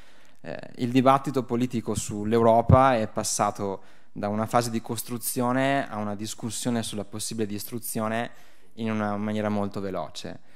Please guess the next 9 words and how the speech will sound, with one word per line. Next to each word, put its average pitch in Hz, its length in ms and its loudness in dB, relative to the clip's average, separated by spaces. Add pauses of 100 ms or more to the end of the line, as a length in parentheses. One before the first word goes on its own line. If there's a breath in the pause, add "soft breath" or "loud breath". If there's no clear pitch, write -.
(360 soft breath)
eh, 110 180 -10 (180)
senza 147 380 2
probabilmente 123 640 4
anche 110 480 -2
gustarci, 104 1120 -4
eh, 127 140 0
anche 95 680 -12 (320)
per 95 140 -6
me, 98 260 -6